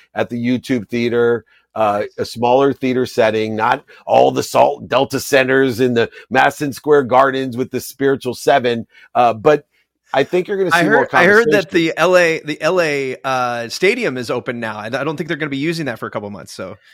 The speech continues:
Speaker 2: maybe they're
Speaker 1: Yeah, there you go. It is. And I'm right down the street. I have a ten-year lease at SoFi. So I have the biggest waiting room in the world.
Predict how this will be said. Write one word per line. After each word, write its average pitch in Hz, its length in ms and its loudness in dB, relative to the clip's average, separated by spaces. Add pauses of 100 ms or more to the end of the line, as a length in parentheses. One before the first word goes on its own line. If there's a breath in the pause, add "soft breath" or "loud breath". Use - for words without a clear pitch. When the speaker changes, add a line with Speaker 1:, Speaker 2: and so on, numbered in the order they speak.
(180 soft breath)
Speaker 2:
maybe 131 160 -8
they're 131 120 -4
Speaker 1:
Yeah, 120 180 6
there 113 180 2
you 120 140 -2
go. 120 160 6
It 113 180 -2
is. 135 380 6
And 117 260 -4
I'm 131 200 2
right 147 120 0
down 135 200 2
the 123 80 -6
street. 117 260 -4
I 120 220 0
have 107 160 -2
a 110 40 -4
ten-year 110 460 -6
lease 101 300 -6
at 98 160 -4
SoFi. 98 540 0
So 98 260 0 (240 soft breath)
I - 60 -4
have 120 100 2
the 127 80 2
biggest 127 340 0
waiting 110 340 -2
room 107 200 -4
in 98 60 -6
the 95 60 -4
world. 98 440 0